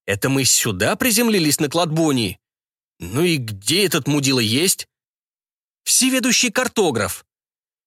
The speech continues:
Перед глазами развернулась карта. Не знаю, как этот хитрожопый фрик провернул этот фокус,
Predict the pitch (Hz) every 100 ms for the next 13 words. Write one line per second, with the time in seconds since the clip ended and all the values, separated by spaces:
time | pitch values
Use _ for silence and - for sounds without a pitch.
0 | _ - 135 123 123 113 110 127 170 95
1 | 82 _ - 151 131 147 190 262 247 -
2 | - 151 110 - 87 - _ - - -
3 | 104 196 214 220 214 165 135 113 156 139
4 | 131 131 - 143 143 135 151 135 131 -
5 | 147 - 139 131 135 147 135 120 113 -
6 | 214 - -